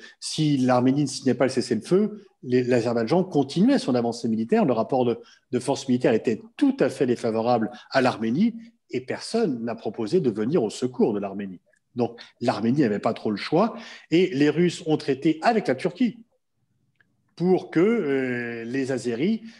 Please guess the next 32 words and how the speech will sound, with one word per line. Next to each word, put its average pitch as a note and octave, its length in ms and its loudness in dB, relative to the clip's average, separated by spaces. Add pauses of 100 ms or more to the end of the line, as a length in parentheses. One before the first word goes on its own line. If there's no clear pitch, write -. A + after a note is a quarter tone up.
(180)
n'avancent B2 400 -4
pas D3 100 2
plus G3+ 200 -4
loin, A#2+ 400 -2 (200)
qu'ils C3 320 0
se - 160 -8
contentent C3+ 640 0
de B2+ 80 2
cet B2+ 320 -4
avantage-là, C#3 880 0
qui G#2 120 -10
est F#2+ 40 -8
quand - 140 -10
même C3+ 160 0
assez B2 540 0 (240)
important C3 420 0
d'un B2+ 100 2
point G#2+ 160 -4
de G#2 80 -4
vue, C3+ 200 2
euh, A2 80 2
territorial. A2 640 -2 (420)
Et B2 100 -2
donc, G#3 420 2
l'Europe B2 560 2
a A2 40 2
été, F3 440 0 (440)
l'Europe, A#2 480 -2
mais G#2 240 -4
je - 120 -12
dirais A2 260 -2
l'otan, G#2+ 640 -2